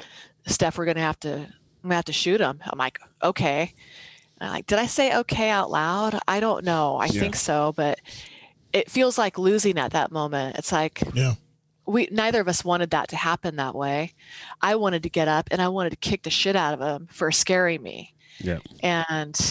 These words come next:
Speaker 1: anyway, when he said that, uh,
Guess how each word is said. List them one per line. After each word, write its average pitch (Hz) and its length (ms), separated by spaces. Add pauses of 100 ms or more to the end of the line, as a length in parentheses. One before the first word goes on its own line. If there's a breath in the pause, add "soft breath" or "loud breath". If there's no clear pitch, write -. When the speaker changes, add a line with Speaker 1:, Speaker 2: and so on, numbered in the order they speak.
Speaker 1:
anyway, 196 400
when 160 160
he 180 160
said 208 340
that, 151 380 (1500 soft breath)
uh, 156 540